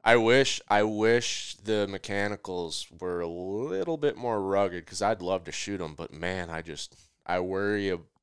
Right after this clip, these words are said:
and I know a lot of people do it. Someone's gonna write and be like, "Oh, I killed every elk I've ever shot with a Rage," but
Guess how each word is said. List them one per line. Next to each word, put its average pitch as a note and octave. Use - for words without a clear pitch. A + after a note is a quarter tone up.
and G2+
I G#2
know A#2
a G#2
lot F#2+
of E2
people E2
do D2+
it. -
Someone's F#2+
gonna E2
write D#2
and D2
be D2+
like, D2+
"Oh, G#2+
I E2+
killed F#2
every F2+
elk F2
I've F2
ever E2
shot F2+
with C2+
a C#2+
Rage," D#2
but D2+